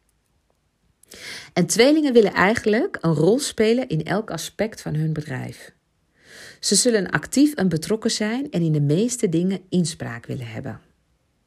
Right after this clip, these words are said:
Aan de andere kant kan dit gemakkelijk veranderen in micromanagement.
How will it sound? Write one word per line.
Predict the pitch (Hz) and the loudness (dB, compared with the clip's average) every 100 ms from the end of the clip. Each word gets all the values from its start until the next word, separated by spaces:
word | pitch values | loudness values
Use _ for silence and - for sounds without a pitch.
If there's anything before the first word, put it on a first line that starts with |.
| _ - - - - | _ -20 -18 -18 -6
Aan | 131 | -4
de | 127 | -2
andere | - 120 123 123 | -2 -2 0 -2
kant | - 185 311 - - | 2 2 0 -6 -6
kan | - 233 | 0 4
dit | 226 - | 4 2
gemakkelijk | 175 151 147 226 226 233 | 0 2 2 2 0 0
veranderen | - 185 160 160 156 185 - _ | -2 -2 0 0 -2 -6 -10 _
in | 190 196 190 - | -6 -6 -8 -4
micromanagement. | 151 156 - - - - _ _ _ 127 117 - - - - - | 0 2 0 -6 -12 -14 _ _ _ -8 -8 -8 -10 -12 -12 -16